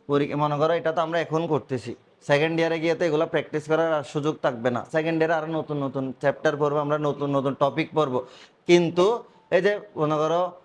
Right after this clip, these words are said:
অনেক দিন পরে যখন তুমি টেস্ট পরীক্ষায় বসবে, তুমি যদি মনে করো এগুলো আমরা তো শিখে ফেলছি জানি,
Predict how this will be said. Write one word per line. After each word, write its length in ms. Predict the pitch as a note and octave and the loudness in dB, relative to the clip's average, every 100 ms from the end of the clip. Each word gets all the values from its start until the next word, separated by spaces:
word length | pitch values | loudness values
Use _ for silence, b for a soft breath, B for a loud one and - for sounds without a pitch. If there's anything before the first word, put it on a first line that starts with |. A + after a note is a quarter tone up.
| _ - | _ 0
অনেক 340 | D3 F3 D#3+ | 2 0 2
দিন 180 | F#3 F#3 | 2 2
পরে 200 | F3+ D3+ | 0 0
যখন 220 | D3+ E3+ | -2 -2
তুমি 180 | E3+ F3 | -2 0
টেস্ট 280 | E3+ D#3+ - | 0 -2 -2
পরীক্ষায় 320 | E3+ E3 F3+ | -2 0 0
বসবে, 400 | E3+ D#3+ D3+ G3 - - | 2 0 0 0 -2 -6
তুমি 140 | E3+ | -2
যদি 200 | F#3 F#3 | -2 -2
মনে 200 | E3 D#3 | -2 -2
করো 120 | D3+ | -2
এগুলো 180 | E3 D#3 | 0 0
আমরা 300 | D#3+ D3+ D#3 | -2 -2 -4
তো 100 | D3+ | -4
শিখে 280 | D#3 F3 D#3 | -4 0 2
ফেলছি 240 | C#3+ D3 | 0 0
জানি, 260 | D#3+ D#3+ | 0 0